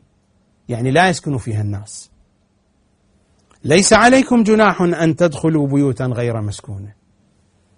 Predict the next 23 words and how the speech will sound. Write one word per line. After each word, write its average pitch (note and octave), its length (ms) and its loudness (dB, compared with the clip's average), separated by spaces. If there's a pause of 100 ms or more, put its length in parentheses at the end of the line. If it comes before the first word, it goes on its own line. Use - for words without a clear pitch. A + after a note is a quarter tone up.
(260)
ومع F3+ 260 2
ذلك D3 340 0
في C#3+ 160 -4
هذا C3+ 180 0
الزمان D3 460 -6
كل F3+ 580 -6
مكان D3 600 -6 (280)
يحتاج F3 480 -2
إلى D#3+ 400 -4
استئذان، C#3 600 -6 (360)
وقد C3+ 260 -4
يحتاج C#3+ 480 -2
إلى D3 480 -2 (400)
يعني B2+ 580 -4 (1200)
كارت G3+ 380 4
معين G3 460 2
للدخول، D#3 720 -6
ويحتاج D3 480 0
إلى C#3 300 -2
رقم G#3 340 2
معين، G3+ 320 2
رقم F#3+ 380 0
سري. D#3+ 600 -4